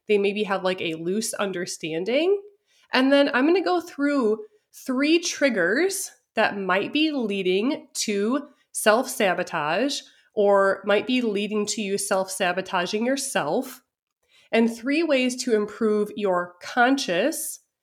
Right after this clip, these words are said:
self-awareness to reduce or prevent these behaviors in the future.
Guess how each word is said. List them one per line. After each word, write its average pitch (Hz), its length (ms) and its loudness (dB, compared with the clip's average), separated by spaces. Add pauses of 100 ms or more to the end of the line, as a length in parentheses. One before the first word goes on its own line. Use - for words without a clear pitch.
(300)
self-awareness 262 1700 0 (440)
to 240 180 -2
reduce 208 720 0
or 269 160 2
prevent 196 560 2
these 202 240 -2
behaviors 175 800 -4 (140)
in 175 340 -2 (180)
the 185 120 -4
future. 175 560 -6